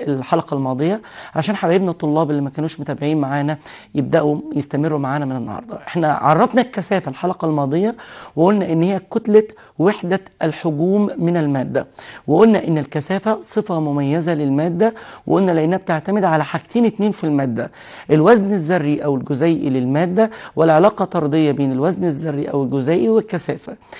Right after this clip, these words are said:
يعني بزيادة الوزن الذري أو الجزيئي بتزيد الكثافة والعكس صحيح.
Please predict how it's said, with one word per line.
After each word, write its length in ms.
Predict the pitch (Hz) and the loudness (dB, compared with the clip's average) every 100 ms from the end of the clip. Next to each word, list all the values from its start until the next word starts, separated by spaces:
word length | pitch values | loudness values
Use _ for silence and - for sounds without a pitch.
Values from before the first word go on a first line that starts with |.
| - | -8
يعني 200 | 160 151 | -2 0
بزيادة 440 | 143 135 147 196 165 | 2 2 4 2 2
الوزن 380 | 170 160 180 170 | 2 2 2 0
الذري 460 | 147 135 139 135 - | 0 0 -2 -4 -4
أو 140 | 127 | -4
الجزيئي 920 | 131 123 127 131 123 135 143 208 233 - - - - - | -2 -2 -2 -4 -2 0 2 2 2 0 -6 -18 -20 -2
بتزيد 420 | 147 139 135 208 | 2 4 4 4
الكثافة 640 | 165 - 143 165 170 190 190 | 4 -2 -4 -2 0 0 -2
والعكس 500 | 147 135 135 - - | -2 0 0 -2 -6
صحيح. 500 | 170 165 151 131 | -6 -6 -6 -8